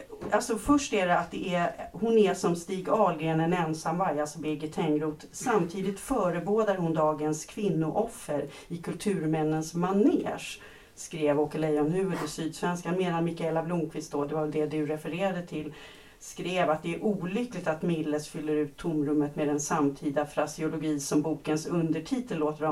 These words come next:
ana. Vad tillför det egentligen att introducera ett begrepp som manlighet, detta, i detta stycke nittonhundratalshistoria? Men vad, vad svarar du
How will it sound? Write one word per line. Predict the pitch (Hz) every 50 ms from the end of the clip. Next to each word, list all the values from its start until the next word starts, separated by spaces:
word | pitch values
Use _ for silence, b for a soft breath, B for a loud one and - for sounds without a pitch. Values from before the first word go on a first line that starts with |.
| 143
ana. | 139 143 147 151 147 147 B B B B B B B B B B B B B B B
Vad | - 190 185 -
tillför | - 214 226 190 165 165 - 185 175
det | 170 165
egentligen | 160 156 151 151 151 - 160 156
att | 156 156 165
introducera | 160 156 156 156 151 139 143 - - 143 139 139 139
ett | -
begrepp | - 147 139 156 151 147 -
som | - - 156 160 160 170
manlighet, | 175 170 165 156 147 139 139 147 151 156 165 175 160 147 147 - - - - 151
detta, | 147 180 175 - - - - -
i | - 156 156
detta | 165 160 - - -
stycke | - - 156 147 - - 151
nittonhundratalshistoria? | 151 151 156 - - - 151 156 147 139 143 - - - - - - - - - - - 190 185 190 190 156 - - - - - - - 170 B B B B B B B B B B
Men | B 196 190 190 -
vad, | - - 240 247 247 233 - - - - - - - - - - - - -
vad | 240 247
svarar | - - 269 247 247 247 240
du | 196 269 320 370 -